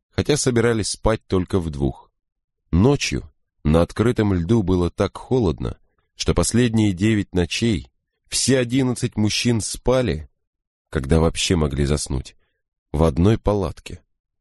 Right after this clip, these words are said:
Но выбора у них в любом случае не оставалось, поскольку четыре из пяти прочных палаток унесло прочь или разорвало в клочья ураганным ветром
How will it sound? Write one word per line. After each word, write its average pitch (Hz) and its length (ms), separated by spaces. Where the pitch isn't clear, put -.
Но 110 220
выбора 147 300
у 143 80
них 135 260
в 92 80
любом 120 320
случае 113 540
не 113 120
оставалось, 107 800
поскольку 101 460
четыре 110 460
из 92 140
пяти 107 380
прочных 87 540
палаток 104 560
унесло 110 500
прочь 139 480
или 135 200
разорвало 98 760
в - 80
клочья 123 600
ураганным 95 640
ветром 104 460